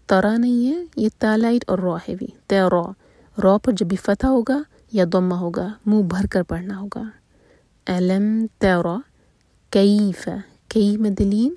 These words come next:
سافٹلی پڑھیں گے اور فا ایک حرکہ لائٹ، کیف، کئی فا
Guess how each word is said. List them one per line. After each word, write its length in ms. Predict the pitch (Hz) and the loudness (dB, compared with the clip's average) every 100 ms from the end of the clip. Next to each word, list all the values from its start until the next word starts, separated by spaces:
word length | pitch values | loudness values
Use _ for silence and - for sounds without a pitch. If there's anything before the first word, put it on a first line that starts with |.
| - | -8
سافٹلی 380 | - 208 - 175 | -10 -10 -8 -6
پڑھیں 320 | 185 175 196 | -6 -6 -6
گے 60 | 220 | -6
اور 80 | 202 - | -10 -12
فا 300 | - 240 285 | -4 -4 -2
ایک 260 | 190 175 - | -4 -6 -10
حرکہ 240 | 180 - 214 _ _ _ _ _ | -12 -12 -14 _ _ _ _ _
لائٹ، 300 | 190 160 165 - - _ - | -6 -6 -10 -14 -20 _ -6
کیف، 560 | 208 202 208 208 - - - _ - | 0 2 2 -2 -4 -10 -10 _ -4
کئی 220 | 202 202 | 0 0
فا 340 | - - 185 | -4 -4 -4